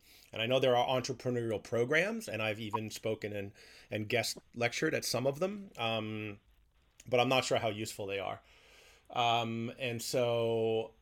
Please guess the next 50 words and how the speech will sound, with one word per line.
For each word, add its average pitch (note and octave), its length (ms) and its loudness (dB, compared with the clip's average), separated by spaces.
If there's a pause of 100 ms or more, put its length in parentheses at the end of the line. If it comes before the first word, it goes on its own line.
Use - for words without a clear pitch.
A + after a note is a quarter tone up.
I A2+ 220 0 (100)
don't E3 260 6
know C#3 200 8
if, B2 160 -4
I B2 100 0
don't D#3 300 4
think C#3 180 -2
it's B2+ 180 -6
education. B2 880 -4 (460)
Um, A2+ 340 -2
I A#2+ 100 2
think B2 220 -2
experience A#2+ 760 -2
is G#2 120 -4
another G#2 280 -2
thing. F#3+ 420 -6 (120)
And, G#2 560 -4 (100)
um, G2+ 400 -8
I A2 100 -2
do A#2 240 -6
think A2+ 200 -6
there's G#2+ 140 -4
a G#2+ 40 -4
lot A2 200 2
of A2+ 80 -4
people A2+ 320 -6
that G#2+ 180 -8
get G#2+ 160 -2
in G#2 120 -8
these G#2+ 180 -6
businesses G#2 560 -6
that G2+ 100 -8
are G2+ 60 -4
passionate B2 480 -2
about C3+ 280 -4
it. E3+ 140 -4
And A2+ 120 -6
when A2+ 120 -6
you A#2+ 60 -6
get C3+ 280 0
in C#3 140 -2
a B2 60 0
business A#2 600 -6 (500)
that A#2 100 -6
you're A#2 120 -6
passionate C#3+ 600 -2
about, D#3 400 0 (300)
sometimes B2+ 520 0
you A#2 220 -6
overlook, A#2 680 0